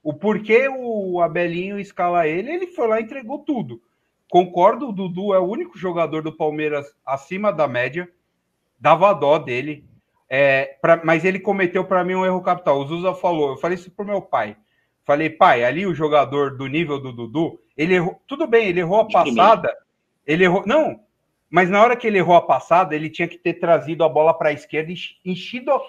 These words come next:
Speaker 1: a cara da bola. Foda-se, vai no meio do gol, não tenho confiança pra chutar com a esquerda, chuta com a esquerda. E aí ele se embananou todo porque ele quis chutar de direita de, a qualquer custo. E ali é um jogador que é o diferencial técnico do Palmeiras,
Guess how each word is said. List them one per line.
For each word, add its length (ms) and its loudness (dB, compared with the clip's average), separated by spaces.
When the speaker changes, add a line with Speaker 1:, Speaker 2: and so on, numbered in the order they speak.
Speaker 1:
a 140 4
cara 260 6
da 140 4
bola. 260 0
Foda-se, 540 -2
vai 340 2
no 100 -8
meio 200 0
do 100 -8
gol, 260 -4
não 120 -8
tenho 160 -6
confiança 340 -6
pra 140 -4
chutar 200 -4
com 120 -8
a 40 -4
esquerda, 460 -6
chuta 420 -2
com 120 0
a 80 4
esquerda. 580 -6
E 120 4
aí 220 6
ele 200 -2
se 120 -10
embananou 640 2
todo 320 -2
porque 240 -6
ele 180 -4
quis 220 -10
chutar 320 -4
de 140 -8
direita 420 -6
de, 120 -14
a 100 -4
qualquer 420 -4
custo. 320 -12
E 120 -6
ali 500 -2
é 200 2
um 140 -2
jogador 600 -4
que 100 -6
é 80 0
o 280 -6
diferencial 720 -10
técnico 480 -12
do 100 -20
Palmeiras, 540 -10